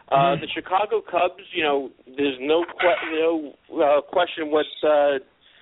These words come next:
Speaker 1: Theo Epstein's doing there, rebuilding them
Speaker 2: Yep.
Speaker 1: like he built the Red Sox when he got there.
Speaker 2: That's
Speaker 1: But
Speaker 2: my
Speaker 1: you know what?
Speaker 2: favorite
Speaker 1: The
Speaker 2: team, Bill.
Speaker 1: payroll, the,
Speaker 2: The
Speaker 1: the
Speaker 2: Cubs.
Speaker 1: payroll will be there when you guys, young guys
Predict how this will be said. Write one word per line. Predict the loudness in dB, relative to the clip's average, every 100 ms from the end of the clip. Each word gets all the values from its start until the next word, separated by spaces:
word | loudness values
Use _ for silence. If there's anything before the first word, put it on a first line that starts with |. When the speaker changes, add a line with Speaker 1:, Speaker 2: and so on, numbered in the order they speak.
| _
Speaker 1:
Theo | -2 0 2
Epstein's | -2 -4 -6 -6 -2
doing | 0 0 0
there, | 0 -2
rebuilding | -2 -4 -2 -4 -2 2
them | 2
Speaker 2:
Yep. | 2
Speaker 1:
like | -2 -8
he | -2
built | -2 0
the | 0
Red | -2 0
Sox | 0 0 -2
when | -10 -4
he | -4 0
got | 0 0
there. | 0 0 0 _ -20 -8
Speaker 2:
That's | -2
Speaker 1:
But | 2
Speaker 2:
my | 2 4
Speaker 1:
you |
know | 2
what? | 2
Speaker 2:
favorite |
Speaker 1:
The | -4
Speaker 2:
team, | -8
Bill. | 0 2 4
Speaker 1:
payroll, | 4 2 0
the, | -4 -4
Speaker 2:
The | -6 -4
Speaker 1:
the | -2
Speaker 2:
Cubs. | 2
Speaker 1:
payroll | 4 4 2 4
will | 2 2 0
be | -2
there | 0 2 0 -4 _ _ _ _ _ _ -2
when | 0
you | 0
guys, | 2 4 2 0
young | -2 0 2
guys | 2 2